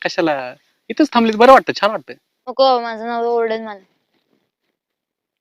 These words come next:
Speaker 1: ओरडतो म्हणजे काय? ठव ठव बोंबलतो काय त्यो? मग?
Speaker 2: चांगलं बोल ना तू त्याच्याबद्दल.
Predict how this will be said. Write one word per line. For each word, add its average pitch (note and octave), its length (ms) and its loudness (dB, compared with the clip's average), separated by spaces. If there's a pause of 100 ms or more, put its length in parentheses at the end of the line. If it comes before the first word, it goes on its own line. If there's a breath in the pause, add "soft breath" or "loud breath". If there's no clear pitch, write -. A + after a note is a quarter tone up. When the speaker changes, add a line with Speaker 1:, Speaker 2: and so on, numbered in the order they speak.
(840)
Speaker 1:
ओरडतो G3+ 320 4
म्हणजे F#3 160 4
काय? E3 80 4
ठव G3+ 180 4
ठव F#3 160 6
बोंबलतो F3+ 320 2
काय A#2 160 -4
त्यो? - 80 -14 (720)
मग? D4+ 120 -2
Speaker 2:
चांगलं A4+ 320 6
बोल B4+ 200 6
ना G#4 120 0
तू F#4+ 80 -4
त्याच्याबद्दल. E4 640 -2